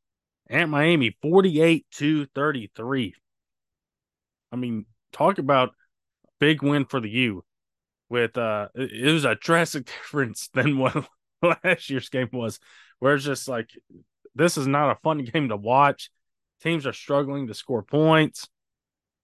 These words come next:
So this was the inverse of that. Uh, Miami winning forty-eight to thirty-three, and Texas A and M had no answer.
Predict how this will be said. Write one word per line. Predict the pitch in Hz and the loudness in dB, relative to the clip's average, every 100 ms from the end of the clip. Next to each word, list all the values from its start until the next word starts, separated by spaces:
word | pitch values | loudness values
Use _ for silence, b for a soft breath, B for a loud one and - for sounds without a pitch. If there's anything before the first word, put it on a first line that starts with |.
| _ _ _ _ _ - | _ _ _ _ _ -12
So | - 127 127 123 120 _ _ _ _ _ - | 2 4 4 2 -2 _ _ _ _ _ -2
this | 147 180 | 0 2
was | 185 | 0
the | 175 | 2
inverse | 190 170 143 - | 2 2 0 0
of | |
that. | 117 98 _ _ _ _ _ _ _ | -6 -6 _ _ _ _ _ _ _
Uh, | - 104 - - _ | -20 -18 -18 -20 _
Miami | - 123 143 160 170 170 | -12 -2 0 2 2 0
winning | 143 120 135 151 139 - | 0 0 0 0 -4 -4
forty-eight | 143 156 135 135 131 | -4 -2 -2 -4 -6
to | - 139 | -8 -6
thirty-three, | 135 135 127 123 131 131 120 | 0 0 0 0 0 0 -2
and | 110 110 107 101 - _ _ _ _ _ _ _ _ - | -4 -4 -4 -6 -14 _ _ _ _ _ _ _ _ -2
Texas | 170 165 | -2 2
A | 165 | 0
and | 156 | 2
M | 156 | -2
had | 139 127 | -2 -4
no | 113 113 139 117 | -4 -4 -4 -4
answer. | 120 127 - 104 98 | -10 -12 -12 -14 -14